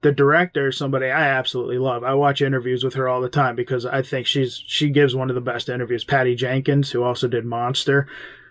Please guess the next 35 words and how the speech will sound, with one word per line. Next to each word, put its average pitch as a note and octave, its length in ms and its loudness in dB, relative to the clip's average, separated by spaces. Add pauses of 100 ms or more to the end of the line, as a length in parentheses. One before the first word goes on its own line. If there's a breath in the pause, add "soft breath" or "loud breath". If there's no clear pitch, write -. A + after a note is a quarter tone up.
(220 loud breath)
And C#3 140 2
she's C#3 240 2
just C3+ 200 -2
a B2+ 60 0
great B2+ 420 -2
director C3 520 -2
and, B2 140 -4
and B2+ 160 -4
a B2 60 -2
great B2+ 280 0
person C3 400 0
to A2+ 80 -4
listen A#2 420 -2
to. A2+ 180 -6
If A2 100 -8
you B2 100 2
ever B2+ 160 2
just B2 360 -4
wanna C3+ 440 0
sit - 320 0
back B2+ 280 0
and A#2+ 140 -4
listen B2+ 440 0
to B2 280 0
just B2+ 240 -2 (360)
good C3+ 300 2
film C3+ 680 2
conversation C3 760 2
stuff, D3 500 0
listen C3+ 340 0
to B2+ 60 0
some A#2+ 140 -6
Patty B2 340 0
Jenkins A#2+ 480 -4
interviews. A#2 540 -2